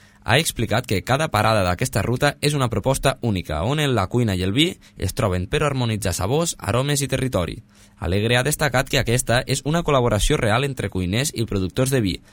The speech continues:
que fa valdre la riquesa del nostre paisatge, la creativitat de la cuina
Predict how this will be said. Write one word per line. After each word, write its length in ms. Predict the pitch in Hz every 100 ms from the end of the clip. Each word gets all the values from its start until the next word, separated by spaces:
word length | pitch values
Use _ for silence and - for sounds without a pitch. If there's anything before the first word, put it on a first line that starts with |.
| -
que 140 | - 90
fa 80 | 127
valdre 320 | 98 90 90
la 80 | 113
riquesa 380 | 143 135 139 131
del 120 | 110
nostre 280 | 117 123 120
paisatge, 480 | 113 - - - -
la 160 | -
creativitat 720 | 92 87 87 - 90 92 107
de 80 | 117
la 140 | 156 151
cuina 320 | 135 143